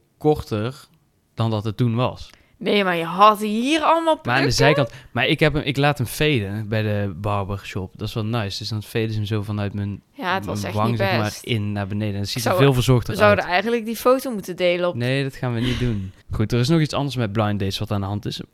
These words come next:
Speaker 1: Want, eh, normaal heb je een verwachting op basis van de vooraf bekende informatie.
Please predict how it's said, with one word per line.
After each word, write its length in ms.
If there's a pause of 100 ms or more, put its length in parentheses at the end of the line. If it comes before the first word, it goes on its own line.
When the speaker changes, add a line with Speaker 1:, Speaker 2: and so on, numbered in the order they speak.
Speaker 1:
Want, 380 (420)
eh, 260 (280)
normaal 220
heb 120
je 120
een 200
verwachting 420
op 80
basis 280
van 120
de 60
vooraf 380
bekende 360
informatie. 720